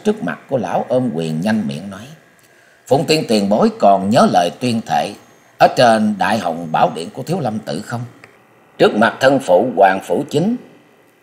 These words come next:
câu nói này của Ngọc Long chẳng khác nào một chậu nước lạnh tạt vào mặt của Lôi Thần Thiên Ngoại Phụng Tiên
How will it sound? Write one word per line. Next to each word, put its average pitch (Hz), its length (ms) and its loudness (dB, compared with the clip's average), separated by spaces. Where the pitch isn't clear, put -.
câu 117 160 4
nói 117 180 4
này 85 260 -4
của 117 80 -6
Ngọc 85 300 -6
Long 107 280 4
chẳng 87 180 -2
khác 120 340 -6
nào 69 260 -4
một 78 260 -8
chậu 78 240 2
nước 123 240 2
lạnh 73 260 -4
tạt 107 200 0
vào 95 320 4
mặt 90 180 -4
của 160 120 2
Lôi 131 240 0
Thần 78 380 -2
Thiên 123 220 -2
Ngoại 76 180 -4
Phụng 78 260 -8
Tiên 101 240 -6